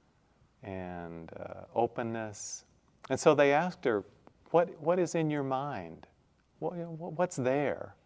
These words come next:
What do you feel?" And she replied, "I only have three things in my mind. There's peace, there's concentration, and there's metta." That was it.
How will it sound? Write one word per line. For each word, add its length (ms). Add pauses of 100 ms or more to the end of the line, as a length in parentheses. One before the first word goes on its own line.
(180)
What 160
do 80
you 100
feel?" 460 (680)
And 140
she 180
replied, 600
"I 160
only 240
have 180
three 300
things 680
in 160
my 160
mind. 560 (1000)
There's 240
peace, 640 (840)
there's 180
concentration, 1000 (460)
and 140
there's 220
metta." 420 (1600)
That 160
was 160
it. 240